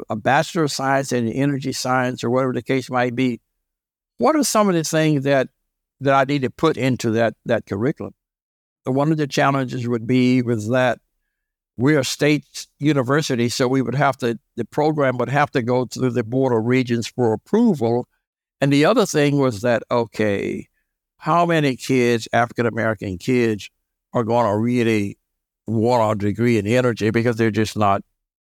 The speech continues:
So that left me then, okay, where do I go from here? And I said, "Well,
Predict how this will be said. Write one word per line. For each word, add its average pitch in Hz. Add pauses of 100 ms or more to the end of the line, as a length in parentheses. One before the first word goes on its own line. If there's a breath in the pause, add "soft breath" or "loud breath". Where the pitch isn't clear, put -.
(120)
So 147 (320)
that 185
left 160
me 147
then, 135
okay, 113 (520)
where 185
do 160
I 127
go 131
from 107
here? 113 (600)
And 123
I 113
said, 110
"Well, 131